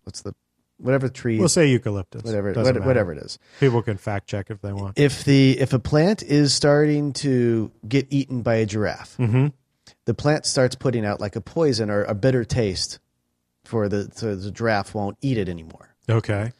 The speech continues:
Speaker 1: Well, other trees around will start generating the same poison, even they're not, even though they are not being invaded by a giraffe yet.
Speaker 2: Okay.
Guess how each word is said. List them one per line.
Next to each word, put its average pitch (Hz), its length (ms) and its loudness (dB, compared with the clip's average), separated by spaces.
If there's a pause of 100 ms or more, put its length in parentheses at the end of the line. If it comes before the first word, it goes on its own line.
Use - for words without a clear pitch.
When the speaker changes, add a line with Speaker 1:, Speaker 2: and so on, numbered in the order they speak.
(320)
Speaker 1:
Well, 120 280 0
other 170 200 4
trees 143 320 -2
around 123 540 0
will 120 120 -2
start 123 240 0
generating 120 380 0
the 107 60 -6
same 113 220 -4
poison, 117 340 -4
even 110 180 -2
they're 107 120 -6
not, 110 180 -6 (140)
even 113 240 -6
though 101 100 -4
they 117 160 0
are 110 80 -4
not 101 160 -6
being 101 320 -6
invaded 104 420 -2
by 101 140 -4
a 98 80 -2
giraffe 113 380 -4
yet. - 180 -14 (320)
Speaker 2:
Okay. 113 380 -2